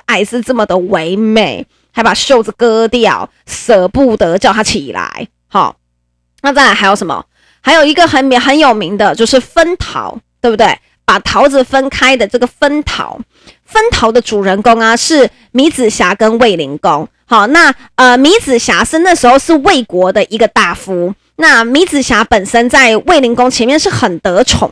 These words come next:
的。那你知道啊，吼，就是在当时魏国的法律哦，好，是私自驾车、驾，私自驾国君的车子要处断足的酷刑。什么叫做断足的酷刑？就直接把你的脚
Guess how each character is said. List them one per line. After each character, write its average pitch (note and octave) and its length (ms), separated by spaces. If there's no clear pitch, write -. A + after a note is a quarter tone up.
的。 - 200
那 F4+ 180
你 A#3+ 140
知 B3+ 100
道 C4+ 140
啊， A3+ 120
吼， A#3 140
就 A#3+ 120
是 F4+ 140
在 F4 160
当 F#4+ 260
时 G#3+ 320
魏 C4 280
国 F#3 220
的 G3+ 80
法 C#3+ 360
律 A3 240
哦， D3 260
好， G#3 180
是 D#4+ 240
私 - 240
自 E4+ 300
驾 C4 340
车、 B3 460
驾， C#4 320
私 G4+ 380
自 E4+ 460
驾 A#3+ 400
国 C4 260
君 F4+ 300
的 B3+ 120
车 C4 360
子 G3 340
要 E4 240
处 G3+ 540
断 A3 280
足 F3 280
的 F#3+ 80
酷 A3 260
刑。 D3+ 300
什 G#3 140
么 G3+ 60
叫 B3 100
做 D4+ 120
断 G#3+ 280
足 D#3+ 140
的 D3+ 80
酷 - 220
刑？ - 220
就 C4+ 140
直 - 80
接 G#3+ 160
把 G3+ 180
你 F3+ 160
的 F#3 80
脚 - 240